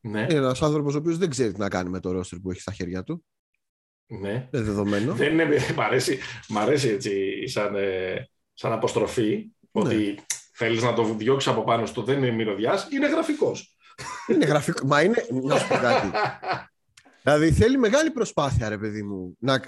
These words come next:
Speaker 2: να, να εμφανίζεται στο παρκέ αυτό το φάντασμα του Ντεκολό και του Γκούντουριτς και του Πιέρε Χένρι. Θέλει μεγάλη προσπάθεια
Speaker 1: Ε, γιατί,
Speaker 2: να
Speaker 1: δηλαδή, είμαστε σίγουροι ότι φταίει ο προπονητής;
Speaker 2: Μισό λεπτό. Ε, ε, δεν θα έφταιγε ο προπονητής άμα ήταν ένας, αλλά
Speaker 1: Ναι.
Speaker 2: αν έχεις τον Πολωνάρα,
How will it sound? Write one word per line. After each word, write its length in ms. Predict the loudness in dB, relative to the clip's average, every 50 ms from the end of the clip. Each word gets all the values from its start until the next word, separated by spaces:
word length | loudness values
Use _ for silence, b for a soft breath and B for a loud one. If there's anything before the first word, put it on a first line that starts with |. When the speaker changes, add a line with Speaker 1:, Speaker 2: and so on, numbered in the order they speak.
| -6 -6 -2
Speaker 2:
να, 280 | 0 2 2 2 2
να 160 | 2 4 4 4
εμφανίζεται 680 | 4 2 2 0 2 2 2 2 2 0 0 -2 -2 -6
στο 120 | -6 -4
παρκέ 520 | -2 -2 -2 -2 0 0 2 2 2 0 0
αυτό 240 | -2 -4 -2 -2 -2
το 100 | -2 -2
φάντασμα 460 | -2 0 0 0 0 0 -2 -4 -4
του 60 | -2
Ντεκολό 340 | -4 -4 -2 -2 -2 -2 -2
και 80 | -4 -6
του 100 | -8 -6
Γκούντουριτς 500 | -6 -6 -6 -6 -6 -6 -8 -8 -10 -6
και 120 | -4 -2
του 220 | 0 0 0 0 0
Πιέρε 280 | 2 2 2 4 2 2
Χένρι. 400 | 0 -2 -6 -6 -6 -8 -12 -14 _ _ _ _ _ b b b b b b b b 4
Θέλει 220 | 6 6 6 6
μεγάλη 380 | 6 6 6 6 6 4 4 4
προσπάθεια 600 | 2 2 0 2 4 4 6 6 6 6 6 6
Speaker 1:
Ε, 20 | 4
γιατί, 200 | 4 2 2 2
Speaker 2:
να 60 | 0
Speaker 1:
δηλαδή, 380 | 0 0 0 0 2 2 2 2
είμαστε 260 | 2 2 0 0 -2
σίγουροι 320 | -4 -4 -2 0 2 2 2
ότι 100 | 0 -2
φταίει 140 | -2 -2 -2
ο 40 | 0
προπονητής; 680 | -2 -4 -6 -6 -8 -6 -6 -6 -6 -6 -10 -16 _ _ _
Speaker 2:
Μισό 260 | -2 0 4 6 6
λεπτό. 260 | 6 6 4 2 2 2
Ε, 80 | 2 2 2 0
ε, 120 | -4 -4
δεν 140 | -2 -2 0
θα 80 | 2 2
έφταιγε 180 | 2 2 2 2
ο 20 | 2
προπονητής 260 | 0 0 -2 -2 -4
άμα 120 | -2 -2 -2
ήταν 220 | 0 0 0 0
ένας, 420 | 0 0 -2 -4 -4 -6 -10 -16 _ _ _ _ _ _ _ _ -14 -4
αλλά 280 | 0 2 2 4 2 2
Speaker 1:
Ναι. 80 | 2
Speaker 2:
αν 200 | 2 0 2 0
έχεις 160 | 0 -2 -2
τον 140 | -4 -2 0
Πολωνάρα, 760 | 0 0 0 0 0 0 0 0 0 0 0 -2 -4 -8 -12